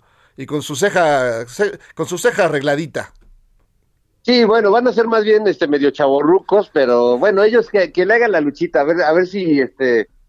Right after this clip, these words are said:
Speaker 2: convocan algo, mano. <laughs>
Speaker 1: Sí, me, perdón, Fer, me, te, te, te perdí.
Speaker 2: Aquí, aquí
Speaker 1: Ah,
Speaker 2: estoy,
Speaker 1: ya,
Speaker 2: aquí
Speaker 1: ya.
Speaker 2: estoy. Este, lo que pasa es que hablaste del pri y, y la verdad es que te iba, te iba a colgar el teléfono.
Speaker 1: <laughs>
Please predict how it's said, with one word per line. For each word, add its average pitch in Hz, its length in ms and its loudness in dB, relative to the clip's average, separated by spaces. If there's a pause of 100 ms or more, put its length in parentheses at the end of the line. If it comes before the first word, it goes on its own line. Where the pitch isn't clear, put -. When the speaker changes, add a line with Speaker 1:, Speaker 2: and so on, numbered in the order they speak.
Speaker 2:
convocan 151 520 -2
algo, 147 300 -2
mano. 92 320 -6 (280)
<laughs> 151 100 -2 (1700)
Speaker 1:
Sí, 208 520 -8 (220)
me, 151 100 -6
perdón, 196 240 0
Fer, 175 160 -2
me, 156 200 -4
te, 131 380 -8 (240)
te, 127 100 -20
te 120 160 -14
perdí. 143 360 -12 (800)
Speaker 2:
Aquí, 123 220 0
aquí 165 280 0
Speaker 1:
Ah, - 20 2
Speaker 2:
estoy, 196 280 2
Speaker 1:
ya, 180 60 2
Speaker 2:
aquí 185 80 2
Speaker 1:
ya. 170 80 2
Speaker 2:
estoy. 180 360 2 (640)
Este, 131 440 2
lo 160 120 2
que - 80 0
pasa - 120 -6
es 180 60 -6
que 214 80 0
hablaste 202 300 0
del 160 180 0
pri 180 560 -2
y, 127 40 -10 (260)
y - 20 -6
la 120 160 0
verdad 139 220 2
es 165 100 -4
que 117 220 0
te 123 160 -2
iba, 135 220 2
te 147 100 0
iba 147 100 2
a - 60 -4
colgar 127 260 2
el 120 100 -4
teléfono. 120 440 -2 (100)
Speaker 1:
<laughs> - 0 -